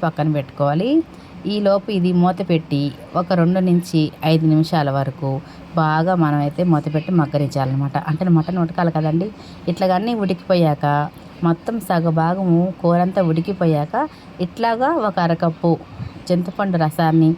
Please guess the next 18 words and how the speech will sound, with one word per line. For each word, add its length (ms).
ఒక 60
అరకప్పు 440
నీళ్ళని 380
పోసుకున్నామంటే 800
పులుపు 320
అనేది 260
పర్ఫెక్ట్గా 580
సరిపోతుందన్నమాట. 840
మనకి 280
ఏమాత్రం 500
పులుపు 260
ఎక్కువ 220
తక్కువ 260
అస్సలు 340
ఉండదండి. 460
కరెక్ట్గా 420
ఉంటుంది. 300
చాలా 240